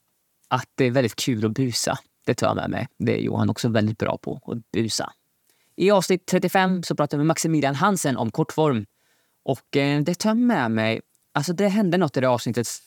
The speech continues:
efteråt där, för då har jag verkligen omvärderat kortform. Har, har ju tittat ner på det här lite grann och upplever att vi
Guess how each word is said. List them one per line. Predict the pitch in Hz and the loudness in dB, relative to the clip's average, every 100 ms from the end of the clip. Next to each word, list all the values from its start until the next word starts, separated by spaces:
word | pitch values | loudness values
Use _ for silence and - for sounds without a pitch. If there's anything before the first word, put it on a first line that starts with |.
| _ _ | _ _
efteråt | - - 113 113 | -4 0 -2 2
där, | 113 | 0
för | - | 2
då | 135 185 | 2 2
har | 147 | 2
jag | 127 135 | 2 0
verkligen | 139 131 | -2 -2
omvärderat | - 170 120 117 139 | -2 0 0 0 -4
kortform. | - 180 - - 107 127 165 - _ | -2 -2 -2 -4 0 0 -2 -10 _
Har, | 139 147 | -2 -2
har | 139 | 0
ju | 151 - _ | 0 -2 _
tittat | - 151 151 | -6 0 2
ner | 143 165 | 2 2
på | 202 | 2
det | 175 | 2
här | 120 | 4
lite | 107 104 | 2 -2
grann | 104 120 160 - | -2 0 -2 -2
och | 123 | -2
upplever | 127 107 110 110 | -2 -2 0 0
att | - _ | -2 _
vi | 117 110 | -4 -4